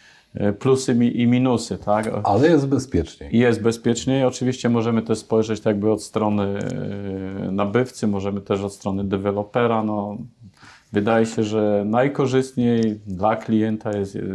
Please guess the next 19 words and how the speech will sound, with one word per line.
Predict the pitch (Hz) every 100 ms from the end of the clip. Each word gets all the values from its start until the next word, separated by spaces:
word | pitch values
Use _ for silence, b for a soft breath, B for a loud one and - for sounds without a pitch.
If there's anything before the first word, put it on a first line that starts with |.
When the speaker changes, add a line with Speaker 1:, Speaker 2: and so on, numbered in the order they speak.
| 101
Speaker 1:
jest, | 104 98 -
jest | 98 -
tak, | 104 101
jeżeli | 104 101 101 101 98 95 b b b b b -
jest | 101 113 113
to | 123
zamknięty | 117 120 117 117 113 120
rachunek, | 120 117 - 117 117 113
tak, | - 113 110 - -
e, | 104
e, | 104 107 104 104 - 110 104 104 104 104 101 -
przy | - 107
otwartym | 107 - 107 107 - 107
jest | 104
troszkę | 110 104 - 104
gorzej. | 113 151 170
Jeżeli | 139 123 104 113 160
nastąpi | 151 - 113 113 190
upadłość, | 196 139 104 90 87 -